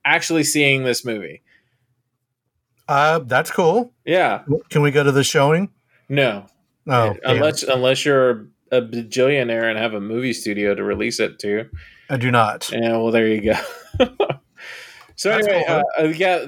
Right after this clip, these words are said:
Speaker 1: everyone's saying that Amazon Prime is, like, the head frontliner person to purchase this. They have the money and they have the space to release it, uh, especially since they bought another D C property not too long ago, which was, like, another animated property,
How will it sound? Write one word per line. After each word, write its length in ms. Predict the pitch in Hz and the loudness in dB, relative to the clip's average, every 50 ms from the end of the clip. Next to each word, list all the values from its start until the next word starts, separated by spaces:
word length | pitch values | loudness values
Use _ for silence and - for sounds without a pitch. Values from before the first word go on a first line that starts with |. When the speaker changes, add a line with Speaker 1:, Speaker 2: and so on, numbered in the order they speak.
| 147 - - | -8 -4 -4
Speaker 1:
everyone's 400 | 170 180 202 202 208 202 190 - | -2 0 2 2 2 2 0 0
saying 320 | - 180 170 175 175 165 | 0 2 2 2 2 2
that 120 | 151 - | 0 2
Amazon 380 | 143 147 156 156 143 156 147 135 | 0 0 0 0 0 0 0 -2
Prime 380 | - - 143 139 143 151 147 143 | 0 -2 0 2 2 2 2 2
is, 180 | 123 123 120 | 0 0 0
like, 220 | 123 127 123 117 127 | 0 0 0 0 0
the 120 | 127 123 | 0 0
head 220 | 117 131 131 127 | 2 2 0 0
frontliner 1040 | 127 - - 135 135 - - 127 127 123 123 123 127 127 123 123 123 123 123 120 123 - _ - | 0 -2 0 0 0 0 -2 -6 -6 -4 -2 0 0 0 2 2 2 2 2 0 -2 -4 _ 0
person 340 | 127 123 - - 131 123 | 0 0 0 0 -4 -6
to 100 | - - | -8 -8
purchase 360 | 101 - 113 113 - 117 113 - | -8 -6 -6 -6 -6 -6 -4 -2
this. 520 | 120 120 117 117 117 - - - - _ | 0 0 0 0 -2 -4 -6 -8 -10 _
They 140 | - 123 117 | -2 -2 0
have 220 | 113 123 120 110 117 | 2 2 0 0 -2
the 60 | 113 | -4
money 520 | 117 120 120 120 120 120 117 117 117 113 | -2 0 0 2 2 2 0 0 -2 -4
and 220 | 78 110 110 110 110 | -6 -8 -8 -6 -6
they 140 | 110 110 | -4 -4
have 400 | 110 113 113 110 110 110 110 107 104 _ _ _ _ _ _ _ - | -2 -2 -2 -2 -2 -2 -4 -6 -10 _ _ _ _ _ _ _ -20
the 320 | 120 113 107 107 110 107 | -18 -16 -10 -8 -6 -6
space 520 | - - - - 120 117 117 113 - - - | -6 -6 -6 -4 -2 -2 -2 -2 -2 -4 -6
to 360 | - - 113 110 107 107 101 - | -6 -6 -6 -4 -4 -6 -8 -8
release 420 | 107 110 110 117 131 143 143 - 147 | -8 -8 -6 -4 -4 -4 -4 -2 0
it, 200 | 139 131 120 - _ _ _ _ _ _ _ _ _ _ _ _ _ _ _ _ _ _ _ - | 0 0 0 -2 _ _ _ _ _ _ _ _ _ _ _ _ _ _ _ _ _ _ _ -2
uh, 140 | 120 120 117 | 0 2 2
especially 420 | 117 - - 156 151 147 - 156 | 0 0 0 0 0 0 0 -2
since 220 | 139 143 147 135 - | -2 -2 -4 -2 0
they 80 | 131 | 0
bought 300 | 120 123 135 123 120 120 - | 0 2 2 2 2 2 0
another 600 | 123 120 117 120 120 123 127 127 127 139 135 135 | -2 -8 -8 -6 -4 0 0 0 2 2 2 0
D 200 | 135 135 131 131 | 0 -2 -6 -4
C 220 | 123 - 139 131 123 | -4 -4 -4 -4 -4
property 540 | 123 - 131 123 120 - 131 120 123 120 | -2 0 2 2 2 0 0 -2 -2 -2
not 200 | 117 117 110 107 | -2 -2 -4 -4
too 140 | - - 110 | -4 -6 -6
long 300 | 104 104 110 117 120 117 | -4 -4 -2 -2 -2 -2
ago, 420 | 113 110 113 110 110 110 110 110 107 | -2 0 2 4 4 4 4 4 2
which 240 | 107 110 107 - | 0 -2 -4 -2
was, 160 | 113 107 101 101 | -2 -2 0 0
like, 160 | 104 101 - | 0 -2 -2
another 320 | 107 107 110 110 113 117 | -2 -2 0 2 2 2
animated 560 | - 110 110 110 113 110 107 107 104 104 98 | 0 0 -2 -4 -4 -2 -2 -2 -2 -4 -2
property, 680 | - 104 104 104 - 104 104 104 104 104 101 101 107 - | 0 2 2 2 2 0 -2 0 0 -2 -2 -4 -6 -10